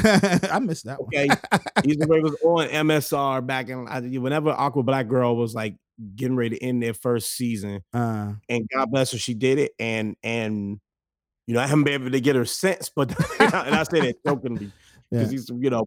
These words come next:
Speaker 2: but, but no, seriously, Issa did our show. And I mean, at that time, you know, Issa was pretty popular. I mean, the show was pretty popular. And I only bring that up, not to brag 'cause we had Issa Rae on the show,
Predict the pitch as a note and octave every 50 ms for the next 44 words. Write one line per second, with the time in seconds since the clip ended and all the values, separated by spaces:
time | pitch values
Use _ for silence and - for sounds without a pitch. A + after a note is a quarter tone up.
0 | - - C3+ A2+ G#2 A2+ C#3 C3 B2+ C3 B2+ A#2+ - - F3+ F#3 D#3 B2+ C3 A2
1 | B2 C#3+ - - C3 B2+ D#3 D#3 D#3 D3 C#3+ - - E3 F3 - D#3 C3 A2+ A#2
2 | A#2 A#2+ C3 B2+ B2+ B2 A2+ - B2+ A#2 - - C#3 D#3+ G3 - E3 C#3 C3+ C3
3 | - _ _ _ _ _ _ _ _ _ B2+ C3+ C#3 C#3 C3 B2 B2+ B2+ B2+ C3
4 | B2 - - B2+ C#3 C3+ - D3 C#3 B2+ C3+ C3 B2+ B2 B2 A#2 A2 G#2 - -
5 | _ _ _ _ _ _ _ _ _ _ _ _ _ _ - - D3 D#3+ D#3+ F3
6 | D#3+ A#2+ C#3 D3 - - - C3 A2+ G2+ F#2 G2+ A2+ A#2+ A#2 A#2+ A#2 - D3 D3
7 | D3+ D3 C#3+ C#3 - - D3 C#3+ C#3 - D#3 - - A3 - B2 A#2 A2 A2+ A#2
8 | A#2 C#3 E3 E3+ D3+ A2+ D3+ E3+ E3 C3+ B2 C3 G3+ - F#3 - B2+ D3+ D#3+ D#3
9 | A2 A#2 G#2+ G#2 C#3+ D#3+ D#3 C3+ A2 C3 B2 B2 C#3+ C3 B2+ A#2+ B2 B2 A2 A2
10 | A2 C#3 G#3 - C3+ B2+ A#2 A2 - - A#2+ A#2 A2+ A2